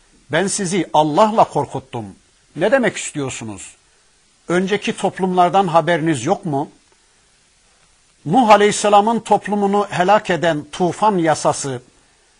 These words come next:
Nuh Aleyhisselam'dan ya da onun akrabalarından mı geldi yoksa, yoksa Allah'tan mı geldi? Siz hiç düşünmüyor musunuz? Ağat kavmini yok eden sarsar denen o rüzgarı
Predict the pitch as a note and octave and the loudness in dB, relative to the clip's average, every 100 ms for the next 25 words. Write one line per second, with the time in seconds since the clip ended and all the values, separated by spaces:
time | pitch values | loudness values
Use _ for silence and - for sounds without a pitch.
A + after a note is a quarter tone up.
0 | _ _ C#3+ A#3 F3+ E3+ E3 - E3 D#3+ | _ _ -2 2 4 2 0 0 0 0
1 | D3+ D3 C#3 B2 D#3+ E3 E3 - D#3+ F3+ | 0 0 -2 -4 -2 2 2 0 0 0
2 | E3+ D#3 - D#3+ D3+ D#3 D3+ D3+ D3 G#3 | 0 -4 0 0 2 2 2 0 0 0
3 | F#3 D#3 B2+ D3 C3+ E3+ F3 E3+ D#3 - | 0 -2 -2 -4 -2 -2 -2 -2 -4 -2
4 | - F#3+ _ D#3 F3+ - F#3+ D3 D3+ D3 | -6 -8 _ -2 -2 2 2 2 2 0
5 | - E3+ C#3+ A2+ A2+ G2+ G2+ G2 _ _ | 0 0 0 -4 -8 -10 -10 -12 _ _
6 | _ _ - - F3 B2+ E3+ - E3 - | _ _ -14 -8 -8 -6 -10 -8 -8 -6
7 | C4+ A3+ D3+ A2+ A2+ - G2+ G2+ - _ | -2 -2 -2 -4 -10 -12 -14 -16 -20 _
8 | _ _ _ _ _ _ _ _ _ _ | _ _ _ _ _ _ _ _ _ _
9 | _ _ - F3+ A#3 A#3+ - G#3+ G#3 A3 | _ _ 2 6 8 6 4 4 4 2
10 | A#3+ G3+ G#3+ G#3 G3+ F#3 - F#3+ F3+ A#3+ | 2 2 4 2 2 0 2 2 4 2
11 | A3 G3 F#3+ F#3 F#3+ F#3 F3+ C#3 E3 D#3+ | 4 4 2 2 2 2 2 2 2 4
12 | D3+ | 2